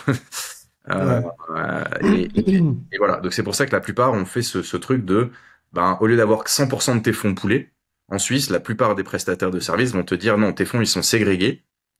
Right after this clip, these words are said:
Speaker 1: ils sont à toi, et c'est que quand tu trades que tu vas déplacer le montant que tu veux trader dans la partie pool, et dès que ton trade est fini, ça repart dans des fonds ségrégés à toi. Euh, donc voilà, donc ça c'est un peu plus safe, parce que ça c'est prouvable, hein, l'adresse elle est que, c'est que ton adresse, c'est que tes trucs, et cetera, et cetera.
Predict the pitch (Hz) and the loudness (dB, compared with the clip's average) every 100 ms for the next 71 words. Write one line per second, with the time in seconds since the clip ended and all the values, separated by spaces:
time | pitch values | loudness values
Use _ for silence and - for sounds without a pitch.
0 | - 92 123 104 92 98 110 - 92 110 | -8 -2 0 2 2 0 0 -2 -6 -2
1 | 107 139 127 - 104 - 120 101 90 90 | 0 0 -2 -6 -6 -2 -2 -2 -6 -4
2 | 87 113 110 104 113 98 95 101 104 98 | -2 0 0 0 0 2 0 0 -2 -2
3 | 95 95 - 92 98 95 101 92 87 - | -2 -2 0 2 2 2 2 2 0 -4
4 | - - 131 180 - _ _ _ _ - | -6 -2 0 0 -6 _ _ _ _ -4
5 | 113 107 117 101 - 104 98 - 90 117 | -2 0 -2 -4 0 0 0 -2 -4 -2
6 | 90 80 85 104 95 87 87 98 92 92 | -2 -2 0 0 -2 -6 -10 -8 -4 -2
7 | 90 87 85 82 - _ _ - - _ | -2 -2 -4 -4 -12 _ _ -20 -20 _
8 | _ - - 78 76 76 - - 80 104 | _ -16 -10 -8 -8 -12 -14 -14 -4 0
9 | 107 90 90 - - 92 117 - - 175 | 2 0 -2 0 0 0 -2 -2 -2 -2
10 | - - - - 92 - - 87 139 107 | -2 -6 -4 -4 -4 -6 -6 -2 0 -2
11 | 110 87 85 92 92 73 78 80 - 76 | -6 -6 -4 -4 -4 -8 -8 -8 -8 -6
12 | 76 76 65 76 110 107 82 85 78 73 | -8 -8 -8 0 0 0 -6 -10 -10 -6
13 | 90 104 107 80 - 76 76 87 90 - | 0 0 0 -4 -8 -6 -4 -2 -4 -8
14 | - - | -10 -12